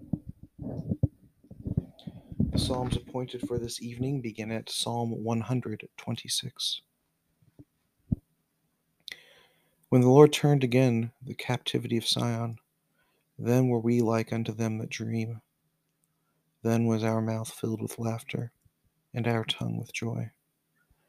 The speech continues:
Then said they among the heathen, The Lord hath done great things for them. Yea, the Lord hath done great things for us already,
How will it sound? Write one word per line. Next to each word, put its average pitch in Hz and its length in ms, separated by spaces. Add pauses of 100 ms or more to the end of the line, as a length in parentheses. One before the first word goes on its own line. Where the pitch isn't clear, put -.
(400)
Then 110 240
said 110 240
they 113 140
among 110 260
the 110 100
heathen, 110 460 (720)
The 110 60
Lord 117 240
hath 113 200
done 113 240
great 120 340
things 127 280
for - 100
them. 113 300 (920)
Yea, 120 140
the 120 120
Lord 135 180
hath 131 100
done 143 220
great 143 260
things 143 200
for 143 160
us - 140
already, 139 460